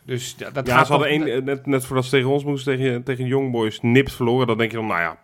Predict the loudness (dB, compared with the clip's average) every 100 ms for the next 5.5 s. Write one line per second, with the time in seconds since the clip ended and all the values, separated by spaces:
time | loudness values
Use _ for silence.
0 | -8 -4 -2 -2 -4 0 0 2 4 4
1 | 4 2 0 2 2 2 2 0 0 0
2 | -2 -2 -2 0 -2 -4 -8 -8 -6 -2
3 | 0 0 -2 -2 -2 -2 -2 0 0 0
4 | 2 2 2 0 -2 0 0 0 -4 -4
5 | -4 -2 -2 -2